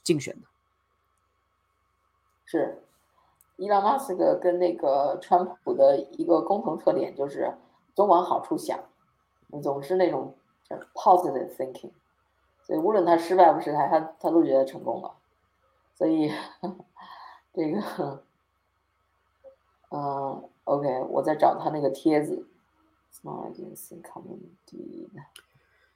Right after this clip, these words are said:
Speaker 1: 不过
Speaker 2: 哦，他已经发了这么多贴了。
Speaker 1: 嗯，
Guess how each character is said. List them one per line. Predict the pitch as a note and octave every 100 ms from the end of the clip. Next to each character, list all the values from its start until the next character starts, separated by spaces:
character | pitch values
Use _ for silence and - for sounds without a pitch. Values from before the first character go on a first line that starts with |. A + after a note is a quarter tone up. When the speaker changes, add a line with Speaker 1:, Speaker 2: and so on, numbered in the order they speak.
| _ _
Speaker 1:
不 | C#3+
过 | C3+
Speaker 2:
哦， | B2
他 | D3+
已 | C#3+
经 | D3 C#3+
发 | D3+ D3
了 | C3+
这 | D3
么 | C#3
多 | D3
贴 | C#3+ - C#3
了。 | C3+ D3 - _
Speaker 1:
嗯， | F#3+ D#3+ E3+